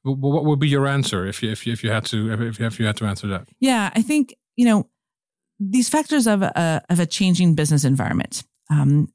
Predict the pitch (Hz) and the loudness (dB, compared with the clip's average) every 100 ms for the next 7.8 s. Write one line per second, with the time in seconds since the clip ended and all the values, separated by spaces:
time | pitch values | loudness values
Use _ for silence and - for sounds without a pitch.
0 | - 170 160 156 - _ _ - 180 - | -2 0 0 -2 -6 _ _ -2 -2 -2
1 | - 202 - 214 196 185 165 151 170 175 | 2 2 4 4 4 4 2 2 2 2
2 | 165 - 180 175 - 131 104 - - - | 2 -2 -2 0 0 0 -2 -4 -10 -14
3 | - 175 180 165 - - 196 190 175 - | -4 0 2 0 -2 0 4 4 2 0
4 | 175 175 180 160 170 160 165 165 160 139 | -2 -2 0 2 4 4 2 0 -2 -4
5 | - _ _ _ _ - 220 226 226 196 | -6 _ _ _ _ 2 4 4 2 0
6 | 185 - 185 175 196 175 170 - 165 156 | 0 0 -2 0 2 4 4 2 0 2
7 | 156 151 107 - 156 117 - - | 0 0 -2 -4 -2 -2 -4 -6